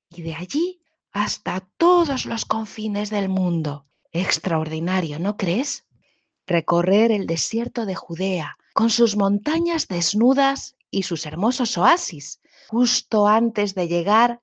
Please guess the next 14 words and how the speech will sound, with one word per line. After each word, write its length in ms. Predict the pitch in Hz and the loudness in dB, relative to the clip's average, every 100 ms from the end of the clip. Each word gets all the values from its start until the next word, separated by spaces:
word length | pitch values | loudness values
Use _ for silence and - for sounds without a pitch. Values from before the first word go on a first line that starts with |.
| _ | _
a 160 | 165 165 | -2 0
la 200 | 156 147 | -2 0
gruta 460 | 202 233 226 170 | 4 4 4 -2
de 120 | 151 | -2
Belén. 500 | 151 151 147 147 147 - _ | -4 -4 -4 -4 -8 -16 _
Y 180 | 170 156 | -10 -8
allí 540 | 143 139 240 294 285 _ _ | -8 -4 -4 -4 -8 _ _
el 260 | - 151 147 | -12 -8 -8
Dios 640 | 160 196 185 165 - - _ - | -2 0 0 -4 -8 -10 _ -2
todo 480 | 208 226 180 147 - _ | 2 2 0 -8 -14 _
en 260 | - 147 135 | -14 -12 -12
todo 540 | - 240 269 285 302 _ _ _ | -10 -8 -6 -6 -10 _ _ _
decidió 540 | 151 151 - 131 156 214 | -8 -8 -8 -6 -4 -4
nacer, 560 | 185 - 202 196 - | -6 -6 -6 -6 -8